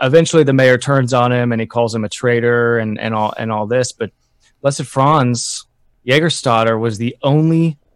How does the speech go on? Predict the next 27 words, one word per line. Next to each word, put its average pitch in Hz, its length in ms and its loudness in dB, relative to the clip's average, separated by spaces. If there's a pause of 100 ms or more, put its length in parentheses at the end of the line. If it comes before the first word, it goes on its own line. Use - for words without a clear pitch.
the 123 160 -6 (160)
only 196 420 4
person 110 720 -4 (240)
in 120 80 -4
his 120 160 -2
entire 135 420 0
village 113 500 -4
to - 140 -6
oppose, 123 800 -2 (1040)
um, 117 440 0 (100)
the, 123 540 -2
uh, - 840 -10
the 131 220 -8
annexation 139 680 0
of 120 100 -2
Austria 123 520 0
by 117 280 0
the 117 100 -2
Nazis. 117 720 -4 (840)
Uh, 101 320 -6
he 135 180 -4
did 143 400 -2 (120)
complete 139 400 0
some 120 160 -4
brief 123 280 -2
military 120 460 0
training, 123 580 -4